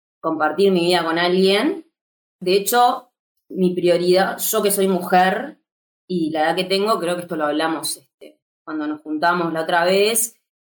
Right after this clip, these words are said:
no, mi prioridad no es ser madre, ¿no? Porque ahí, bueno, también entra, ¿no? El tema de la mujer, la maternidad y bla, bla, bla.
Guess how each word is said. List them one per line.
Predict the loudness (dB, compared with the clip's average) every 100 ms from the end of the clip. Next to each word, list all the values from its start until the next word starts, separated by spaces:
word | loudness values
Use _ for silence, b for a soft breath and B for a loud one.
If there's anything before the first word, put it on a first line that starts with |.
| _
no, | -4 -2
mi | -2
prioridad | -2 0 0 0
no |
es | -4
ser | -4 -4
madre, | -4 -6 -10 -16 -8
¿no? | -6
Porque | -4 0
ahí, | 2
bueno, | 4 4 0
también | -2 0 2
entra, | 0 -2 -2
¿no? | -2
El | -2
tema | -2 -2
de | -2
la | -4
mujer, | -6 0 2 2 0
la | -4 -6
maternidad | -8 -8 -6 -2 0 2 2 0
y |
bla, | -2 -2
bla, | 0
bla. | 2 0 -2 -12